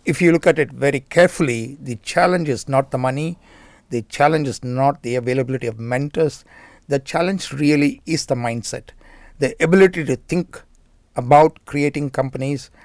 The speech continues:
that will cater to the needs of a larger population than Singapore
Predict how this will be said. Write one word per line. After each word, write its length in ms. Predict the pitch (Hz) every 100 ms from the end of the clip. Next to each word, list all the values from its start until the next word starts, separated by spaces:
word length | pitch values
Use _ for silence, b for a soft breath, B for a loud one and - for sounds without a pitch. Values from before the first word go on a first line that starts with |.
| b -
that 300 | 123 120 -
will 220 | 127 120
cater 320 | - 147 143
to 120 | - 131
the 100 | 127
needs 420 | 135 147 135 -
of 300 | 139 127 123 _
a 100 | 131
larger 420 | 120 123 143 160
population 540 | 165 135 - 131 123 120
than 140 | 120
Singapore 480 | - 160 160 160 151